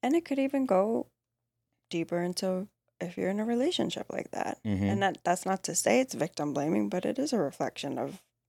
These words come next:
Speaker 1: a lot of what you're dealing with or not dealing with, with yourself.
Speaker 2: Right. Because there's no boundaries set. Or, or the flip side. The flip side is you have someone that, that loves you and takes the time to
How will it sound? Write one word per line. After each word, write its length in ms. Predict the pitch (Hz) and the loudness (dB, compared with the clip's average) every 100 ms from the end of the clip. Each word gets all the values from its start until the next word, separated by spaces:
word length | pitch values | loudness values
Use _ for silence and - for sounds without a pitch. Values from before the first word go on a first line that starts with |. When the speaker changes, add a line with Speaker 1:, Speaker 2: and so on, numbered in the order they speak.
| _ - | _ -8
Speaker 1:
a 80 | 151 | -4
lot 260 | 147 131 | 0 0
of 140 | 120 - | -2 -8
what 200 | - 139 | -4 -2
you're 220 | 98 123 175 | -2 -6 -8
dealing 340 | - 147 143 135 | -6 -4 -4 -6
with 160 | 131 | -6
or 140 | - 131 | -6 -4
not 240 | 131 92 | -4 -4
dealing 240 | - 78 92 | -4 -2 -2
with, 180 | - - | -4 -6
with 200 | 165 - | -8 -6
yourself. 460 | - - 65 - _ | -4 -2 -2 -4 _
Speaker 2:
Right. 280 | 104 85 - _ _ _ _ _ _ _ _ _ 113 | -4 -4 -8 _ _ _ _ _ _ _ _ _ 4
Because 420 | 120 131 104 95 | 6 8 8 8
there's 180 | 107 98 | 6 8
no 120 | 98 | 8
boundaries 680 | 98 98 90 85 80 - - _ | 8 6 4 0 -2 -2 -4 _
set. 320 | - 80 64 - _ - - _ _ _ _ _ _ _ - | -2 0 -2 -14 _ -20 -20 _ _ _ _ _ _ _ 10
Or, 340 | 147 151 135 | 12 12 12
or 200 | 131 135 | 10 8
the 100 | 139 | 6
flip 240 | - 170 147 | 6 4 6
side. 340 | - - 82 | 2 0 -4
The 80 | - | -4
flip 240 | - 151 156 | 2 4 8
side 260 | 113 107 | 8 8
is 260 | 101 104 - _ _ - | 8 6 2 _ _ 4
you 140 | 120 | 6
have 240 | 107 117 117 | 8 6 6
someone 340 | 135 123 123 | 6 6 6
that, 240 | 131 123 131 | 6 4 2
that 220 | 101 - | 0 2
loves 360 | 147 147 98 | 2 2 0
you 220 | - - - _ _ - | -4 -8 -12 _ _ -4
and 520 | 101 101 101 101 92 - _ _ | 2 6 6 4 2 -4 _ _
takes 260 | - 110 - | -2 0 2
the 80 | 104 | 0
time 460 | - 113 113 110 | 4 4 6 4
to 680 | 104 120 113 110 110 113 87 | 4 6 6 8 6 4 2